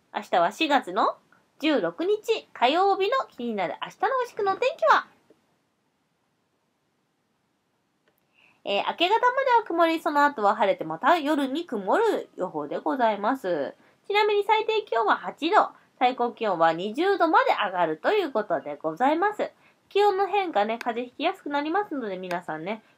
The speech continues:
ご注意ください。ちなみに、ね、あのー、さっきコメントくださってたキングは、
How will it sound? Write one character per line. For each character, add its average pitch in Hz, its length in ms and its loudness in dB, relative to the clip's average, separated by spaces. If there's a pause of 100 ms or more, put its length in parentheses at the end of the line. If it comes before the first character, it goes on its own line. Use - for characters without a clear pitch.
(140)
ご 202 140 0
注 170 220 -4
意 151 120 -8
く 185 180 -12
だ 277 200 2
さ 339 340 2
い。 165 180 -6 (540)
ち 370 60 -4
な 415 140 2
み 427 120 2
に、 415 260 -2 (340)
ね、 277 220 -4 (260)
あ 180 120 -2
の 156 440 -6
ー、 - 20 -20 (140)
さ 254 120 -8
っ 254 40 -10
き 165 160 -10
コ 190 100 -8
メ 185 140 -4
ン 185 80 -10
ト 190 120 -6
く 196 100 -6
だ 202 120 -2
さ 220 80 -2
っ 214 80 -6
て - 80 -20
た 160 160 -2
キ 370 200 2
ン 370 100 2
グ 233 80 2
は、 151 240 2